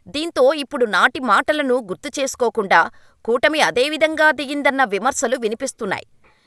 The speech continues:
ఈరోజు మున్సిపాలిటీ, నగరపాలక సంస్థలకు సంబంధించి ఉప ఎన్నికలు జరిగాయి.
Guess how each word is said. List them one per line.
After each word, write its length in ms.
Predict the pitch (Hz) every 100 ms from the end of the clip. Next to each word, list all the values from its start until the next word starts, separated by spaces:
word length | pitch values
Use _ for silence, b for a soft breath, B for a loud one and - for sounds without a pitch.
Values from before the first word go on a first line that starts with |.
| _
ఈరోజు 400 | 226 294 320 359
మున్సిపాలిటీ, 720 | 311 254 277 - 302 285 285 277
నగరపాలక 600 | 220 254 269 247 233 247
సంస్థలకు 640 | - 220 220 240 220 220
సంబంధించి 800 | - 185 196 214 208 - 214 - - 156
ఉప 180 | 180 262
ఎన్నికలు 460 | 277 226 202 208
జరిగాయి. 400 | 247 220 - 127